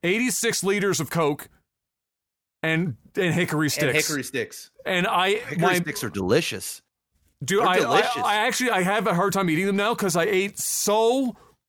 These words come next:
Speaker 1: fucking many hickory sticks in,
Speaker 2: Yeah,
Speaker 1: like, a
Speaker 2: that's
Speaker 1: two-year
Speaker 2: good.
Speaker 1: period. But
Speaker 2: Yeah.
Speaker 1: they, I, I had a, I, that was a phase. Hickory sticks for sure. I've, I fucks with some <laughs> hickory sticks.
Speaker 2: But today, Miss Vicky's salt and vinegar,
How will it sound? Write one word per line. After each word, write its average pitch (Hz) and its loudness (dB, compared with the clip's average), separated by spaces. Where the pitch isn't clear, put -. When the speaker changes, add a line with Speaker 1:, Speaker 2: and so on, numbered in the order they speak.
Speaker 1:
fucking 233 0
many 208 2
hickory 185 0
sticks - -2
in, 185 0
Speaker 2:
Yeah, 180 4
Speaker 1:
like, 170 2
a - 2
Speaker 2:
that's 117 2
Speaker 1:
two-year 190 4
Speaker 2:
good. - -2
Speaker 1:
period. 196 0
But 175 0
Speaker 2:
Yeah. 113 4
Speaker 1:
they, 196 2
I, 185 2
I 175 2
had 208 0
a, 208 0
I, 185 2
that 190 0
was 202 0
a 170 -4
phase. 175 -2
Hickory 170 -2
sticks 147 -4
for 127 -8
sure. 120 -2
I've, 123 -6
I 143 -2
fucks 165 -4
with 139 -8
some 135 -6
<laughs> 135 -6
hickory - -6
sticks. - -10
Speaker 2:
But 143 2
today, 185 2
Miss 165 -2
Vicky's 165 -2
salt 156 2
and 151 -10
vinegar, 120 -2